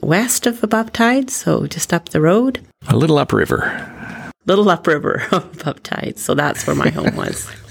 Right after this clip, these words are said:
Speaker 1: Mm-hmm.
Speaker 2: A beautiful area, not heavily populated at the time either. There weren't that many houses up that way, I don't think.
Speaker 1: No, they were big lots. They were acre lots.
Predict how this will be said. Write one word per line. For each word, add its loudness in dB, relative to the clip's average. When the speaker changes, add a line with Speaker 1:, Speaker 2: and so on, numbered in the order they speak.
Speaker 1:
Mm-hmm. -8
Speaker 2:
A 0
beautiful 2
area, 4
not 2
heavily 2
populated 2
at -2
the -4
time 2
either. 0
There 0
weren't 2
that 0
many 0
houses 2
up -2
that -2
way, 2
I 2
don't 0
think. 0
Speaker 1:
No, 2
they 6
were 4
big 0
lots. 2
They 4
were 4
acre 2
lots. -2